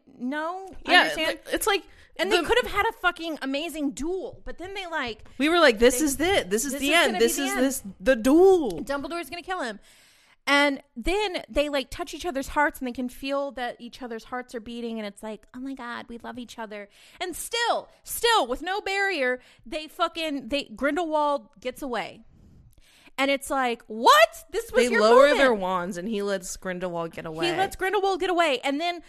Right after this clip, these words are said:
Speaker 1: literally, uh, you know, everything is settled. And then, you know, we're getting up to the end. And the dude walks up, Theseus or Thaddeus or whatever the fucking his name is, the Eddie Redmayne's brother. I don't even know these characters' names.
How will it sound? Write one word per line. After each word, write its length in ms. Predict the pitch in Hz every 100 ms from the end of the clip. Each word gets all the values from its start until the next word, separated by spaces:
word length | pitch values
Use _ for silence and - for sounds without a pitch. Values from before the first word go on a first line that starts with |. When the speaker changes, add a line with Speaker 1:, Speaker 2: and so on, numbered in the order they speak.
| _
Speaker 1:
literally, 720 | 240 247 330 381 370 349 330 311
uh, 200 | - - -
you 160 | 233 233
know, 180 | 202 -
everything 320 | 202 233 285
is 80 | 311
settled. 460 | - 269 262 262 254
And 140 | 233
then, 280 | 240 240 233 -
you 140 | 220 208
know, 320 | 185 175 170 _
we're 140 | 196
getting 260 | 202 220 226
up 100 | 233
to 100 | -
the 100 | 247
end. 200 | 233 214 214 - - -
And 240 | 233 240
the 60 | 233
dude 260 | 269 285
walks 300 | 254 254 -
up, 320 | 233 226 214 - - - - _
Theseus 580 | - 269 254 285 269 254
or 80 | 226
Thaddeus 540 | 240 240 240 233 -
or 40 | 226
whatever 200 | 220 196
the 60 |
fucking 420 | 220 214 220 214 214 -
his 160 | 233 226
name 180 | 208
is, 240 | 208 202 202
the 400 | 208 202 202 196
Eddie 200 | - 226
Redmayne's 400 | 220 214 220 254
brother. 320 | 214 208 196
I 80 | -
don't 100 | 330
even 120 | 427
know 100 | 403
these 160 | 381 320
characters' 340 | 294 277 269
names. 480 | 240 240 226 220 214